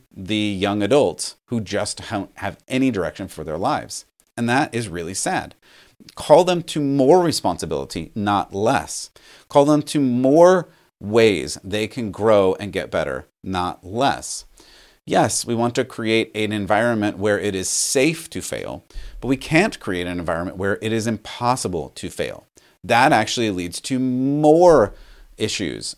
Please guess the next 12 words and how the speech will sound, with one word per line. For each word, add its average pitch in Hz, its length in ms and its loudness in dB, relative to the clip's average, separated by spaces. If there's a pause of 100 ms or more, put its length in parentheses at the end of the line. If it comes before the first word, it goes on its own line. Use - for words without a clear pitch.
of 87 300 -4
depression 82 640 -4
and 95 140 -6
anxiety, 78 560 -4
because 104 500 -2
if 107 120 -8
there 113 200 4
is 110 160 -2
no 117 600 4
space - 440 -6
to 101 100 -10
fail 87 340 -4